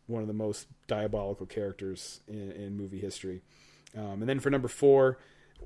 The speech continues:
absolute all-timer, you know, Samuel L. Jackson as Jules Winfield in Pulp Fiction. Um, one of the most quotable scenes of all time, one of the most just evil, vicious, just cold-blooded,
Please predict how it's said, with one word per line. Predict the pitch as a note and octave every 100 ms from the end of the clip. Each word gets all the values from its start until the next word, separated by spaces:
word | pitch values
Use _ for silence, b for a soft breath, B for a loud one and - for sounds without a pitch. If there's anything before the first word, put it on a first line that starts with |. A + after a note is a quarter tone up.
| - - - -
absolute | B2+ B2+ - B2 B2
all-timer, | A#2 A#2 - A#2 A#2 A2+ A2+ A2
you | A2+
know, | A2
Samuel | - A#2+ A#2 A2+
L. | G#2+
Jackson | A2+ A2 - A2
as | G#2
Jules | - A2 G2+
Winfield | G#2 - A2+ G2+
in | F#2+
Pulp | G#2+ G2
Fiction. | - G2 A2 G2+ G2+ b b b -
Um, | G#2+ G2+ F#2+ F2+ D2+ - _ _ _ _ _ _ _ _ - G#2
one | B2+ C#3+
of | C3+
the | B2+
most | B2 B2 B2 -
quotable | - D3 D3+ C#3+ C#3+
scenes | - C#3+ C3+ C3+ C3
of | B2
all | B2+
time, | B2 B2+ B2 B2 A#2+ A2 F#2+
one | A2+ A#2+
of |
the | A2+
most | A2+ A2+ - - - _
just | - - - - b b b _ -
evil, | D3+ D3+ C#3+ C#3+ C3
vicious, | A2+ C3 - C3 B2+ -
just | - A2+ - - G2 - _ _
cold-blooded, | - D3+ C#3+ C3+ A#2+ A#2+ B2 A#2+ A#2 A2